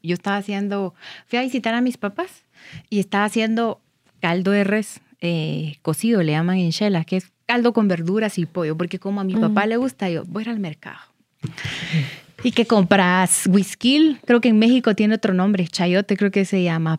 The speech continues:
Speaker 1: papa, zanahoria, y le metes como la costilla de res y la res y cilantro, cebolla, y es delicioso este caldo.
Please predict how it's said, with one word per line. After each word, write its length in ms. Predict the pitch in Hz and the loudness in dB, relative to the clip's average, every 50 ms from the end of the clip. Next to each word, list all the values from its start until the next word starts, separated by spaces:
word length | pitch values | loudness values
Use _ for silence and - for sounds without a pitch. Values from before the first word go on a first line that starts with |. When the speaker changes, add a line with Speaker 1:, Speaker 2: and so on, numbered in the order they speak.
| _ - | _ 0
Speaker 1:
papa, 380 | 233 226 214 214 - - 208 | 0 0 0 0 -2 -2 -2
zanahoria, 680 | 202 226 214 208 196 175 165 160 175 190 208 208 214 208 | -2 0 -2 -2 -2 -2 -2 -2 0 0 0 2 2 2
y 40 | 202 | 2
le 120 | 196 190 | 2 0
metes 340 | 185 175 165 - 190 175 - | 0 -2 -2 -2 -4 -4 -4
como 220 | _ - 214 214 | _ -2 0 0
la 120 | 208 196 185 | 2 0 -2
costilla 520 | - - 170 160 - - - 202 175 160 | -2 -4 -6 -6 -6 -6 -4 -4 -4 -4
de 80 | 165 - | -6 -8
res 480 | - - 196 214 220 214 202 196 - | -4 -4 -2 -2 -2 -2 -4 -2 -2
y 60 | 208 185 | -2 -2
la 140 | 175 160 | -2 -2
res 440 | 160 - 185 208 220 226 226 214 - | -4 -2 -2 -2 0 0 -2 -2 -4
y 220 | 214 190 180 175 - - - - - - - | -6 -6 -6 -8 -10 -12 -16 -14 -12 -12 -12
cilantro, 800 | - - 220 185 185 180 175 180 202 208 226 226 220 220 220 220 | -8 -4 -2 0 0 0 0 0 0 0 0 0 -2 -2 -2 -4
cebolla, 1000 | 202 - 214 185 170 165 170 185 202 220 220 220 226 214 208 202 208 208 208 214 - | -4 -2 -4 -2 -2 0 0 0 0 0 0 0 0 0 0 0 0 0 0 -2 -2
y 140 | 220 190 - | -2 -4 -4
es 160 | 196 - - | -6 -6 -4
delicioso 760 | 226 220 196 190 160 - - - 208 202 208 196 175 - 175 | -4 -2 -2 -4 -6 -6 -4 -2 -2 0 0 -2 -4 -4 -8
este 200 | 170 - - 160 | -8 -8 -8 -8
caldo. 300 | - 170 165 165 147 - | -6 -4 -6 -6 -6 -10